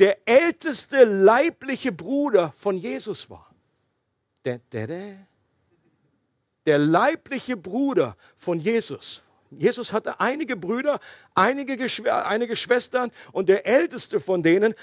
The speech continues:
war Jakobus. Und deswegen kommt jetzt hier nochmal das erste Bild mit Untertitel. Praktische Weisheiten für den Alltag von Jesus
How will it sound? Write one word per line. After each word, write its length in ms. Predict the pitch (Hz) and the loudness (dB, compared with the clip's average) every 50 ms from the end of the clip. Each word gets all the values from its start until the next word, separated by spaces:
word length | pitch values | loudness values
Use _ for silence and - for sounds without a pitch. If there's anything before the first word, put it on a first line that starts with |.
| - _ | -20 _
war 380 | - 123 160 175 196 226 233 - | 0 4 4 4 6 4 2 0
Jakobus. 680 | 202 202 220 - - 240 262 269 277 226 190 151 - | 2 2 2 2 2 -2 0 0 2 2 2 2 2
Und 120 | - 170 156 | -2 -4 -2
deswegen 380 | 220 208 - 196 220 214 175 | -2 -2 -2 -2 -4 -4 -4
kommt 260 | 151 175 214 233 226 - | -2 -2 -2 -2 0 0
jetzt 240 | 208 - - - | 0 0 0 -4
hier 240 | - 185 214 220 220 | -2 4 4 4 4
nochmal 560 | 220 185 160 165 185 196 190 196 202 180 139 - _ _ _ _ _ _ _ _ _ _ _ _ _ - - - | 4 -2 -6 -2 0 4 4 4 4 2 -2 -10 _ _ _ _ _ _ _ _ _ _ _ _ _ -20 -10 -4
das 200 | - 151 - - | -2 -2 -2 0
erste 340 | - 190 208 - - 202 156 | 0 0 0 0 0 -2 0
Bild 320 | 120 196 208 220 220 165 | 2 2 2 0 0 0
mit 160 | 180 196 190 | 2 2 2
Untertitel. 800 | - 233 254 254 - 254 233 - - 180 175 143 - 113 92 80 _ _ _ _ _ _ _ _ _ _ _ _ _ _ _ _ _ _ _ _ _ _ _ _ _ | 2 2 -2 0 4 4 4 4 2 -6 -8 -8 -8 -8 -16 -16 _ _ _ _ _ _ _ _ _ _ _ _ _ _ _ _ _ _ _ _ _ _ _ _ _
Praktische 1000 | - 135 143 170 233 311 320 - _ - 285 269 220 - - 254 240 240 247 202 - _ _ _ _ _ _ _ _ | -6 -2 2 4 4 4 2 0 _ -8 -6 -4 -4 -2 2 4 4 4 4 2 -6 _ _ _ _ _ _ _ _
Weisheiten 880 | - 104 139 185 247 277 - - - 208 196 165 147 143 - - 123 107 _ _ _ _ _ _ _ | -8 0 2 2 2 2 2 0 0 2 2 2 2 0 -4 -10 -14 -16 _ _ _ _ _ _ _
für 320 | _ - - 214 220 214 | _ -8 0 4 6 6
den 180 | 196 180 175 - - | 6 6 4 2 2
Alltag 680 | 180 190 247 330 - - - 254 262 254 262 277 - - _ _ | 4 4 4 4 0 -2 0 0 2 2 0 -2 -4 -8 _ _
von 220 | - - 196 180 170 | -2 0 0 0 0
Jesus 600 | 135 147 196 233 247 - - 262 247 - - - | -2 -4 -2 -2 0 0 -2 -2 -2 -2 -4 -6